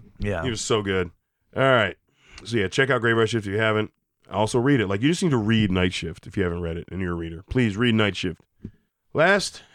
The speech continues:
Speaker 2: last one we got here. I feel like Raj is the only one that got a chance to watch this.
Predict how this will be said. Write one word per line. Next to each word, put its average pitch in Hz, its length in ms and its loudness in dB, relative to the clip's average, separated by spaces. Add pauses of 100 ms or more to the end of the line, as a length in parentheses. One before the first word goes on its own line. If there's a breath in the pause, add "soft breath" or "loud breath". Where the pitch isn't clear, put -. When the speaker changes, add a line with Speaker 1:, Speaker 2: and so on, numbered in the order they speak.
(140)
Speaker 2:
last 151 300 2
one 160 100 4
we 156 80 6
got 151 220 4
here. 156 260 4
I 127 100 4
feel 165 180 2
like 165 280 2
Raj 127 360 0
is 151 100 -2
the 139 60 2
only 135 180 0
one 135 120 0
that 127 40 0
got 127 120 2
a 120 40 -2
chance 131 200 0
to 123 80 2
watch 143 240 2
this. 90 280 -6